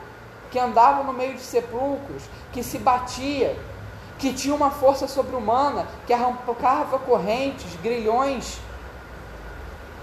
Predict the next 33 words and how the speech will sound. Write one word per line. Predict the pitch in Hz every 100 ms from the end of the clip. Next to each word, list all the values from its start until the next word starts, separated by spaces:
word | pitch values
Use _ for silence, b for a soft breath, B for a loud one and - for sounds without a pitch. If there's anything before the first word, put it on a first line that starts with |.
| - - - - - - - - - - - - -
As | 175
pessoas | - 185 - 220 262 - -
tinham | 220
mais | 202 190 220 262 214
medo | 214 214 208
de | 202
Jesus | 190 180 147 170 220 226 - B B -
do | 180 196 -
que | 214 233 - - - - -
das | 185 185
próprias | - 226 262 285 269
ações | 240 - 233 233
do | 214 226
demônio | 233 202 214 233
que | 233
elas | 233 226 180 185
viam | 220 233
à |
sua | - 262 247
volta. | 220 233 - - - - - - - - - - - - - - - - - - - - - - - -
Irmãos, | 196 208 226 277 277
é, | 202 196 190 185 175 - - - - - - - - -
pro | 226
que | 233
eu | 240
tô | 240 277
pregando | 320 269 208 220
aqui | 202 208
fazer | - 190 196
sentido, | 185 170 160 240 269
eu |
preciso | 269 240 - 214 285 294
sim | - 240